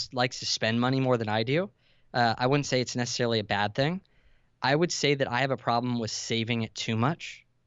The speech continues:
and she doesn't really have a problem either way. She really pushes me. So I would say that I always use money to figure out a way that I could either learn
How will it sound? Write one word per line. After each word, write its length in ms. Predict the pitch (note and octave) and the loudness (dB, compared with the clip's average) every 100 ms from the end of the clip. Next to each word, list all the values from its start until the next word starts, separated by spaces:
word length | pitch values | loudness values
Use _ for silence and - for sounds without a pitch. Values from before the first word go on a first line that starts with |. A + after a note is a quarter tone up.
| _ _ _ _ _ B2+ | _ _ _ _ _ -2
and 180 | A#2+ | 0
she 480 | A#2+ - C#3 C3+ B2+ B2 | 0 0 4 4 2 0
doesn't 320 | C3+ C3 C3+ C3 | 0 0 0 -2
really 180 | C3 | -2
have 160 | B2 A#2+ | 0 -2
a 60 | A2 | -2
problem 420 | B2 A#2 A#2 A2+ | 0 0 0 -4
either 240 | A#2 A#2 G#2+ | -4 -4 -2
way. 320 | G2+ A2 C3+ - | -2 -2 -4 -6
She 180 | - B2 | -4 2
really 200 | A#2+ A2+ | 2 2
pushes 440 | - A2+ A2+ G#2 | 0 -2 -2 -4
me. 200 | G2 G2 - - - - | -8 -10 -16 -20 -20 -8
So 340 | - B2+ B2 - _ - | 2 4 4 0 _ -4
I 120 | C3+ | 0
would 120 | E3+ | 0
say 200 | - D#3 | 0 0
that 160 | C3 B2+ - | 0 -4 -2
I 200 | C3 D#3 | -2 -2
always 480 | C3+ C#3 D3 C#3 | -2 0 0 -2
use 340 | C#3 C3+ B2+ A#2 | 0 0 0 -2
money 480 | A2 A2 A2+ C3+ - _ - | 0 2 2 0 -6 _ -6
to 120 | B2 | -4
figure 220 | - B2+ | -2 2
out 100 | B2 | 2
a 20 | A#2 | 4
way 160 | A#2+ | 2
that 100 | A#2 | 2
I 60 | A2+ | 0
could 120 | A#2 | -2
either 140 | G#2+ | -4
learn 480 | G2+ G2+ G2+ A#2 E3 | -2 -2 0 0 -2